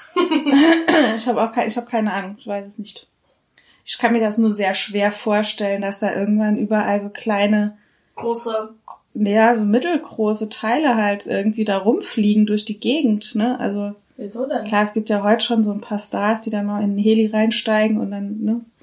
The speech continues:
Speaker 2: rumjetten. Aber stell mal vor, so für jeden, der irgendwie
Speaker 1: Gibt
Speaker 2: jeden
Speaker 1: doch Leute, die haben schon Privatflugzeuge.
Speaker 2: Ja, das gibt's, aber jetzt stell dir mal vor, so viel wie Taxis in Großstädten rumfahren, fliegen dann irgendwann so kleine Drohnen
Speaker 1: Also
Speaker 2: da
Speaker 1: ich find
Speaker 2: rum.
Speaker 1: das toll, da kann auch niemand mehr überfahren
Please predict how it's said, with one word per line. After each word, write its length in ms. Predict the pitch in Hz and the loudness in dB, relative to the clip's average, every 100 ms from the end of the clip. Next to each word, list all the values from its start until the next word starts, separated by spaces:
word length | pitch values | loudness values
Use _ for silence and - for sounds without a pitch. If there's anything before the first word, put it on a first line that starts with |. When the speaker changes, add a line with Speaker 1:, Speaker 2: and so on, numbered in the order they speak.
| _ _ _ - - _ - | _ _ _ -20 -20 _ -2
Speaker 2:
rumjetten. 640 | 220 226 220 214 240 226 - | 2 2 4 2 0 -2 0
Aber 340 | 208 202 - | 2 2 0
stell 220 | - 208 | -2 0
mal 100 | 208 214 | 0 -2
vor, 240 | - 208 | -2 -2
so 100 | 214 | -4
für 160 | - 202 | -6 -6
jeden, 680 | 196 196 233 247 240 240 | -4 0 0 2 0 -2
der 240 | 233 214 214 | -2 -2 -2
irgendwie 760 | 214 226 226 220 214 214 220 - | -2 -2 -4 -4 -2 -4 -8 -6
Speaker 1:
Gibt 100 | 214 | 4
Speaker 2:
jeden 180 | 226 247 | 4 6
Speaker 1:
doch 80 | 240 | 2
Leute, 100 | 226 | 2
die 60 | 247 | -2
haben 120 | 240 | -4
schon 180 | 240 226 | -8 -12
Privatflugzeuge. 840 | 233 240 294 - 254 - 247 247 262 | -8 -6 -6 -8 -16 -12 -12 -10 -6
Speaker 2:
Ja, 140 | 190 | 0
das 180 | 214 214 | 2 2
gibt's, 280 | 285 294 - | 0 -2 -2
aber 180 | 208 202 | 2 2
jetzt 180 | 202 - | 2 0
stell 200 | 220 233 | 2 4
dir 100 | 233 | 4
mal 160 | 208 | 0
vor, 400 | 208 - 220 262 | -2 0 2 2
so 200 | 220 226 | 2 0
viel 480 | 233 - 247 254 240 | 0 -2 0 2 2
wie 140 | 220 | -2
Taxis 760 | - - 240 - - 233 262 - | -6 -4 -4 -2 -2 0 0 0
in 160 | 208 214 | -4 -4
Großstädten 600 | - 277 - - 214 220 | 0 2 2 0 -2 0
rumfahren, 560 | 214 208 - 214 214 254 | 0 0 -2 -4 -2 0
fliegen 380 | - 262 254 | 2 4 4
dann 160 | 226 208 | 2 0
irgendwann 380 | 208 233 247 247 | 0 0 0 0
so 120 | 226 | -2
kleine 340 | - 240 220 | -2 0 0
Drohnen 560 | 208 - 240 339 370 233 | -2 -6 -2 2 4 2
Speaker 1:
Also 80 | 202 | 0
Speaker 2:
da 60 | |
Speaker 1:
ich 60 | 196 | -2
find 80 | 294 | 0
Speaker 2:
rum. 20 | |
Speaker 1:
das 200 | 302 311 | 0 0
toll, 120 | - 277 | 0 0
da 80 | 254 | 0
kann 240 | 262 247 | 0 0
auch 40 | |
niemand 260 | 247 247 240 | 0 0 -2
mehr 100 | 220 | -4
überfahren 400 | 254 254 247 254 | -4 -6 -8 -8